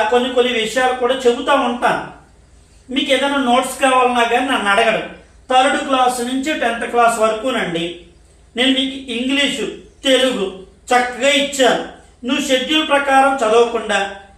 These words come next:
షెడ్యూల్ ప్రకారం నువ్వు చూసుకోకుండా ఉంటే, so నువ్వేదో పెత్తనాలు చేసుకుంటా, నీ ప్రత్యేకంగా పెట్టుకుంటే నష్టపోయేది నువ్వే, నేను కాదు. అదేవిధంగా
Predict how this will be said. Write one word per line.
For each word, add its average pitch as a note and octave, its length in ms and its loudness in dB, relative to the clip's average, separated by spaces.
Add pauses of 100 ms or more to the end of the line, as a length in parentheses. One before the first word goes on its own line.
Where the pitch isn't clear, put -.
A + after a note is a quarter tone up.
(140)
షెడ్యూల్ C#4+ 380 -2
ప్రకారం C4+ 400 2
నువ్వు B3+ 180 0
చూసుకోకుండా A#3+ 760 0
ఉంటే, G#3+ 300 -2 (600)
so C#4+ 80 -4 (100)
నువ్వేదో C4+ 340 4
పెత్తనాలు C4+ 600 2
చేసుకుంటా, A#3 480 2 (160)
నీ C4 120 -2
ప్రత్యేకంగా C4 640 0
పెట్టుకుంటే G#3 540 -4 (560)
నష్టపోయేది C#4 560 -2
నువ్వే, B3+ 280 -2 (100)
నేను G3+ 240 -4
కాదు. A3+ 280 2 (680)
అదేవిధంగా A#3+ 380 -2